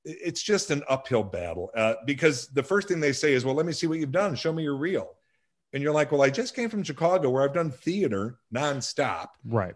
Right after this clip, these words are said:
Speaker 1: Uh, so I don't really have a reel. I might have a commercial here or a commercial there."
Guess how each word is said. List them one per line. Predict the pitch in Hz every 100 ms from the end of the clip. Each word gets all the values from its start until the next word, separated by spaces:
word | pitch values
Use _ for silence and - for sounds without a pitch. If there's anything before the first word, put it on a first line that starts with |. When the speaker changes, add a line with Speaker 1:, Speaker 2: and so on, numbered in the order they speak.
| _
Speaker 1:
Uh, | 113 110 113
so | -
I | 127
don't | 143 175
really | 156 135
have | 135 127 -
a | 95 90 92 -
reel. | 214 202 98 92 151
I | 131
might | 123 131
have | 123 123 113
a |
commercial | 98 123 120 131 - 120
here | 110 135
or | 117
a |
commercial | 101 113 120 - 107
there." | 113 107